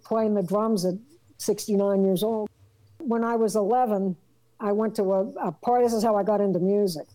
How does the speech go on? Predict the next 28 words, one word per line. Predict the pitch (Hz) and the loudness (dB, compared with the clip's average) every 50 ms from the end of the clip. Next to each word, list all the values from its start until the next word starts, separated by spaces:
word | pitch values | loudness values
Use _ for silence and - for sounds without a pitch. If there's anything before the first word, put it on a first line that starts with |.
| _ _ - - - - - _ _ - | _ _ -20 -20 -20 -20 -20 _ _ -6
Uh, | 190 185 180 185 185 - | -4 -2 -2 -2 -2 -2
I | 220 196 | -2 -2
went | 202 202 214 220 208 214 | 0 0 0 -2 -2 -2
to | - 233 214 196 196 | 0 2 2 4 2
a | 190 | 0
girlfriend's | 185 190 220 220 214 - - 220 202 190 175 156 | 0 2 2 2 2 0 -2 -2 -2 -2 -2 -4
birthday | 180 - 247 269 285 285 - 254 | -4 0 0 0 0 2 0 0
party, | 226 233 - 208 190 190 190 - 247 - | 0 0 -2 0 0 2 2 2 0 0
and | 262 220 202 196 190 196 190 - | 0 0 0 0 0 -2 -4 -6
she | - - 277 | -8 -2 0
had | 254 226 220 | 2 2 4
a | 214 202 | 4 2
little | 220 240 240 233 | 2 4 2 2
Victrola, | 190 190 202 - - - 233 254 262 269 247 185 165 170 165 _ _ _ _ - - - _ _ _ _ - _ | 2 0 -2 -4 -2 -2 0 0 2 2 0 0 -2 -4 -6 _ _ _ _ -20 -20 -20 _ _ _ _ -20 _
and | - - 190 190 202 | -6 -6 -4 -2 -2
they | 202 190 | -2 -2
put | 190 - 269 254 | -2 -2 0 0
on | 240 - - | 0 -2 -4
her, | - - 233 - | -4 -4 -4 -4
she | - 277 | 0 0
had | 269 254 | 2 2
a | 240 | 2
sister | - - 311 269 - - 240 202 | 0 0 -2 -2 0 0 0 2
who | 185 196 | 2 2
was | 190 190 175 | 2 2 0
a | 202 185 | -2 -4
few | - - 254 240 | -2 -2 0 0
years | 220 220 208 190 196 175 | 2 2 2 2 2 0